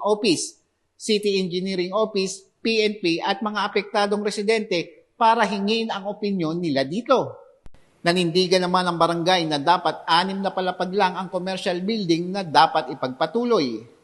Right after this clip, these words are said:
Samantala, nagpasa rin ang resolusyon ng barangay na nagpapatigil sa konstruksyon ng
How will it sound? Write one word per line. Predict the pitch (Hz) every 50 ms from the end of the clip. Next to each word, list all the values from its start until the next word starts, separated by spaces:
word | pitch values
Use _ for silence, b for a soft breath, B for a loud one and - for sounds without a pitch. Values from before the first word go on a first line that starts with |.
| _ - - - -
Samantala, | _ - - 185 190 202 202 202 - 233 240 240 240 240 233 220
nagpasa | 208 180 - - 175 - 185 170
rin | 190 190 185
ang | 185 180
resolusyon | 175 175 175 190 175 180 175 - 190 170
ng | 165 170 165
barangay | 160 165 175 185 170 147 143 131 139
na | 143 151 165 180
nagpapatigil | 165 156 - - 185 180 180 175 175 - 190 190 190 190 190 185
sa | 185 180 -
konstruksyon | 175 175 - 202 180 175 - - 196 180 185
ng | 180